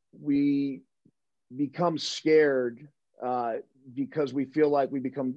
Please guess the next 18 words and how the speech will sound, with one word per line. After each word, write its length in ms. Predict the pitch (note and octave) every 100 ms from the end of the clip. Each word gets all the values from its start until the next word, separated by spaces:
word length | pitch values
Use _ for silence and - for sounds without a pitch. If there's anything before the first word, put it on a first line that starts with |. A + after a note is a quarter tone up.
| F2 F2 _ -
incredibly 460 | B2+ - D#3 D3
vulnerable, 540 | A#2 C3 D3 C3+ A2 C3+
and 80 | E3+
we 100 | E3+
do, 420 | F3 C3+ A#2+ E3+ _ _ _ _ _ _ -
uh, 100 | D3
when 240 | C#3+ C#3+
we 80 | C#3+
try 360 | - E3 D3 -
something 500 | - C#3+ C3+ A#2+ C#3
new. 360 | D3+ C#3 - _ _ _ _ _ -
And 520 | C#3+ C#3+ C#3 C#3 D#3 -
so, 640 | - E3 D3 C#3+ C3+ C3+ - -
you 80 | D3+
know, 120 | C#3+
all 260 | D#3+ F3 G3
of 120 | E3
the 320 | D#3+ D#3 C#3+